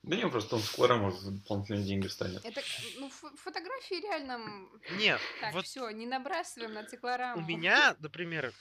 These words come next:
Speaker 3: очень, ну, вот этот частый вопрос, когда кто-то узнает, что ты занимаешься фотогра-: «А посоветуй фотик».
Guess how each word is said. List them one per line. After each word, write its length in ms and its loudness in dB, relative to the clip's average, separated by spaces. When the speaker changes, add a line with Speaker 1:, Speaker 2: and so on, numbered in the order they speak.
Speaker 3:
очень, 380 0
ну, 220 -8
вот 160 -2
этот 240 -4
частый 380 4
вопрос, 320 0
когда 240 -4
кто-то 280 -8
узнает, 240 -4
что 160 -6
ты 80 -18
занимаешься 400 -8
фотогра-: 220 -14
«А 60 -6
посоветуй 440 0
фотик». 360 -12